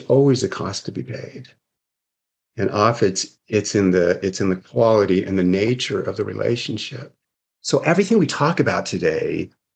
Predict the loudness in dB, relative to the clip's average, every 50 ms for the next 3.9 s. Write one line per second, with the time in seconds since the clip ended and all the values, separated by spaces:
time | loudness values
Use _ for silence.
0 | -6 -4 0 2 2 2 4 4 4 4 4 2 0 -2 -4 -2 0 0 0 2
1 | 2 0 -2 -2 -4 -8 -8 -10 -10 -6 -4 -2 0 2 4 4 4 4 4 2
2 | 2 2 2 2 2 4 2 2 2 2 -2 -6 -4 -4 -4 -4 -6 -6 -8 -8
3 | -8 0 2 0 2 2 -2 0 2 2 2 4 2 0 -2 -4 -8